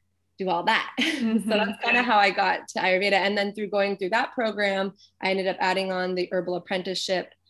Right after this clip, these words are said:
Speaker 1: which is, was, like, an add-on, you know, you had to apply and that was, like, um, a nine-month program. And then I ended up going back later to do their Ayurvedic massage and body therapy training. So essentially, I just kind of, like,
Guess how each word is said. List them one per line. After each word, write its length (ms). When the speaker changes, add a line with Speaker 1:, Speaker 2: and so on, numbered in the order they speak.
Speaker 1:
which 100
is, 160
was, 220
like, 180
an 160
add-on, 720
you 140
know, 100
you 140
had 80
to 60
apply 640
and 200
that 120
was, 120
like, 180
um, 260
a 60
nine-month 580
program. 720
And 160
then 80
I 60
ended 240
up 140
going 200
back 220
later 240
to 120
do 200
their 320
Ayurvedic 380
massage 380
and 100
body 260
therapy 380
training. 520
So 320
essentially, 640
I 140
just 200
kind 140
of, 80
like, 240